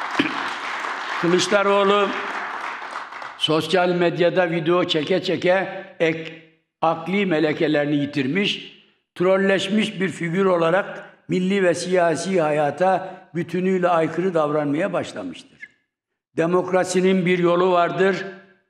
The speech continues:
o da insanımızın, milletimizin vicdan, asalet ve ahlakından geçmektedir.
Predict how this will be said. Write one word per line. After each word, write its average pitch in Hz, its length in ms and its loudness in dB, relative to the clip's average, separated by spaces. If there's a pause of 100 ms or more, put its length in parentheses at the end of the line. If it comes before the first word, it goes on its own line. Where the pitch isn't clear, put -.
(120)
o 170 140 4
da 165 120 4
insanımızın, 156 1200 0 (220)
milletimizin 160 1160 0 (280)
vicdan, 160 760 -2 (240)
asalet 151 600 0 (300)
ve 165 80 2
ahlakından 135 760 -2
geçmektedir. - 840 -8